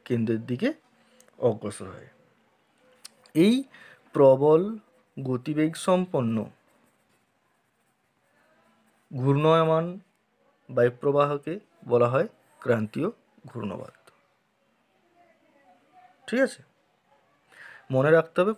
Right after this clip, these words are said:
কর্কটক্রান্তি মকরক্রান্তি রেখার মধ্যবর্তী অঞ্চলে ক্রান্তীয় ঘূর্ণবাত হয়। এটা প্রায় ছ ডিগ্রি থেকে,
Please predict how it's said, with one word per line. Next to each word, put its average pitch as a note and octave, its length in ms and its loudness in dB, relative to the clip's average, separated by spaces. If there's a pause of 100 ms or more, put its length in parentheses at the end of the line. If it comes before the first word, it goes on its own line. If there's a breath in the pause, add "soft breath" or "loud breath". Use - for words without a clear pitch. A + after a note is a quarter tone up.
কর্কটক্রান্তি C#3+ 600 -2
মকরক্রান্তি D#3 560 -4
রেখার D3+ 280 -2
মধ্যবর্তী D3+ 600 -6
অঞ্চলে D3+ 320 -4
ক্রান্তীয় D3 360 -4
ঘূর্ণবাত D#3 500 0
হয়। D#3+ 160 2 (760 loud breath)
এটা C3+ 220 4
প্রায় D3 240 2
ছ C#3+ 140 -6 (100)
ডিগ্রি C#3+ 280 -6
থেকে, D3+ 360 -6